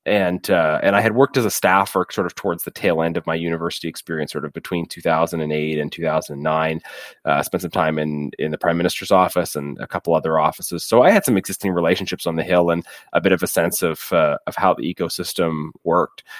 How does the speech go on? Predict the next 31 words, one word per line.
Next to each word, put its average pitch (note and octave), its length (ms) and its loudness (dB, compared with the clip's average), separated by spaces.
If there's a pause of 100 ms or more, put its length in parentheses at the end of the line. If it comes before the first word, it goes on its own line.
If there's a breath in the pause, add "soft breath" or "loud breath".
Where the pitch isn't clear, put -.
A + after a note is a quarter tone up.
(360 loud breath)
So - 100 0
that B2+ 140 8
was, C3+ 140 2
that C3 80 6
was - 340 0 (300)
really G#2+ 180 6
valuable F#2 400 4
experience. F2+ 680 0
And D2+ 180 -4 (400 loud breath)
part F#2 160 2
of F2+ 80 0
the - 60 -14
pitch - 320 0
that G2 100 4
I F2 100 4
made F2+ 280 2
to, F#2 120 -6 (120)
to - 80 -14
people F#2+ 260 -2
during F2+ 380 -2
the E2+ 160 -4
election F2 520 0
that F2+ 140 2
I E2 100 2
had E2+ 300 -2
the - 60 -10
benefit F#2+ 420 4
of D#2+ 220 0 (340 loud breath)
obviously F2+ 480 0
a D#2+ 60 -2
strong F2 480 2